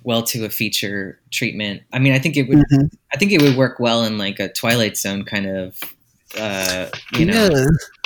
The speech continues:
Speaker 1: like, I forget what the
Speaker 2: Just
Speaker 1: word I'm
Speaker 2: watching
Speaker 1: looking for
Speaker 2: two
Speaker 1: is.
Speaker 2: shorts of yours
Speaker 1: Anthology.
Speaker 2: back to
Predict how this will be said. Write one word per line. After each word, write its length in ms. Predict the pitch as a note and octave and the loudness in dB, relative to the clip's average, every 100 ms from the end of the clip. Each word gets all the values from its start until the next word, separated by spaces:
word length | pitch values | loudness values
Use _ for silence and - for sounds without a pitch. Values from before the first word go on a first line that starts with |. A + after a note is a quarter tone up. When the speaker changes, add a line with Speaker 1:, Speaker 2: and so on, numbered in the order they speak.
| - - | -10 -10
Speaker 1:
like, 240 | G#2+ - G2+ | -12 -12 -10
I 60 | |
forget 240 | A2 A#2+ A2 | -6 -4 -4
what 80 | G#2+ | 2
the 60 | |
Speaker 2:
Just 140 | G3 - | 4 4
Speaker 1:
word 60 | |
I'm 40 | D3+ | 2
Speaker 2:
watching 220 | D#3 D#3 | 4 4
Speaker 1:
looking 100 | B2+ - D#3 | 4 6 6
for 60 | |
Speaker 2:
two 60 | D3 | 8
Speaker 1:
is. 60 | C#3+ | 6
Speaker 2:
shorts 360 | D3+ C#3+ E3 | 6 6 6
of 180 | C#3 C3+ | 6 8
yours 200 | A#2+ A#2+ | 6 4
Speaker 1:
Anthology. 40 | - | 2
Speaker 2:
back 180 | A#2+ A#2+ | 0 0
to 140 | A#2+ | -2